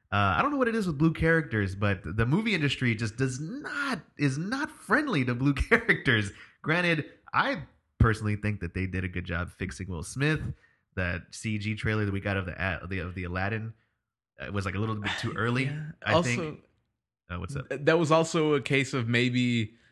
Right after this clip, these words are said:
Speaker 2: I'm sure they fixed some things,
Speaker 1: Uh-huh.
Speaker 2: but also it was just, like, a little, like, the first thing we saw was just, like, "Oh, a little taste."
Speaker 1: Yeah.
Speaker 2: And it was a
Speaker 1: Yeah.
Speaker 2: couple weeks later, we got the whole trailer.
Speaker 1: Yeah.
Speaker 2: And then we were all e-, kinda like, I think they fixed a couple things, but
Speaker 1: Uh-huh.
Speaker 2: also maybe we, like, jumped to too many conclusions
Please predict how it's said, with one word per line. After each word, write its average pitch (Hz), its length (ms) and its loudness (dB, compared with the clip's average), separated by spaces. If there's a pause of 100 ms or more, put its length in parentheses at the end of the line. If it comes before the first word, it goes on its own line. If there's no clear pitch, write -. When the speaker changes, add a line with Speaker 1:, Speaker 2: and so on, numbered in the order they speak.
Speaker 2:
I'm 143 80 2
sure 190 160 6
they 156 100 8
fixed 165 260 4
some 180 160 2
things, 190 400 0
Speaker 1:
Uh-huh. 95 260 0 (100)
Speaker 2:
but 131 140 0
also 143 600 2
it 156 80 2
was 143 180 2
just, 135 160 -2
like, 131 120 -4
a 127 60 0
little, 131 360 2
like, 110 260 2 (380)
the 135 100 0
first 185 220 4
thing 165 120 0
we 151 80 2
saw 147 160 2
was 135 160 -2
just, 123 140 -4
like, - 160 -4 (100)
"Oh, 415 120 0
a - 20 -2
little - 240 -2
taste." - 560 0
Speaker 1:
Yeah. 131 200 6 (120)
Speaker 2:
And 151 100 4
it 175 40 8
was 165 100 6
a - 20 2
Speaker 1:
Yeah. - 60 4
Speaker 2:
couple 160 140 4
weeks 147 180 2
later, 180 260 6
we 151 80 2
got 151 160 4
the 156 80 0
whole 139 300 4
trailer. 156 520 6
Speaker 1:
Yeah. 104 200 2 (180)
Speaker 2:
And 143 180 2
then 156 160 2
we 151 120 2
were 143 120 2
all 139 280 4
e-, 139 160 2
kinda 139 260 2
like, 120 260 0 (200)
I 139 80 2
think 165 160 -2
they 139 100 2
fixed 180 300 0
a 214 60 0
couple 196 200 2
things, 208 300 2
but 143 160 2
Speaker 1:
Uh-huh. - 80 6
Speaker 2:
also 143 420 2 (380)
maybe 147 420 2
we, 139 260 2
like, 123 220 4
jumped 120 220 4
to 127 80 2
too 143 120 -2
many 131 140 0
conclusions 117 800 -2